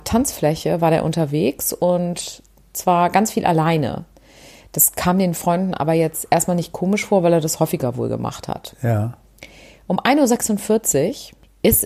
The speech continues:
Speaker 1: er aus dem Club raus. Und das Interessante auch ist, dass du zu all diesen einzelnen Schritten in dieser Nacht gibt es Videoaufnahmen.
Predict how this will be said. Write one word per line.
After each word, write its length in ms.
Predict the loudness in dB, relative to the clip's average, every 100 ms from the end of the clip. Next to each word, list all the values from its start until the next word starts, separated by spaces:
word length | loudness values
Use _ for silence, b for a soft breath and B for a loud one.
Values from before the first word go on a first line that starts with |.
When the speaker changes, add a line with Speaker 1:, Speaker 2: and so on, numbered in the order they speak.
| 2
Speaker 1:
er 300 | 2 2 -2 0
aus 240 | 2 2
dem 180 | 0 -4
Club 540 | -2 0 0 -2 -2
raus. 420 | 0 0 -2 -12 -14 _ B B B B B
Und 480 | -2 0 0 -4 -10 -16 _ -2
das 200 | 0 -2 -8
Interessante 580 | -8 -4 0 2 4 4
auch 220 | 2 2
ist, 320 | 0 0 -4 -6
dass 300 | -4 -4 -4
du 240 | -4 -4
zu 340 | -6 -6 -4 -2 2
all 200 | 4 4
diesen 520 | 2 0 -2 -4 -6 -16 -4
einzelnen 400 | 2 4 4 2
Schritten 320 | 2 0 0 0
in 140 | -2
dieser 220 | -2 0
Nacht 420 | 0 -2 -6 -16 -8
gibt 240 | -6 -2 0
es 280 | -2 -4 -4
Videoaufnahmen. 640 | 0 2 0 -2 -10 -12